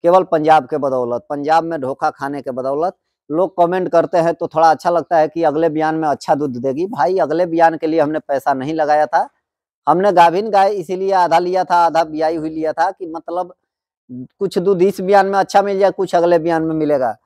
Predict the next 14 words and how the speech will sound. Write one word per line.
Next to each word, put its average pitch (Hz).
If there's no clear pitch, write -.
तो 190
रही 175
बात 208
अगले 196
बयान 202
की, 208
तो 202
वो 190
तो 208
हमारा 190
किस्मत 175
के 185
ऊपर 180
है। 233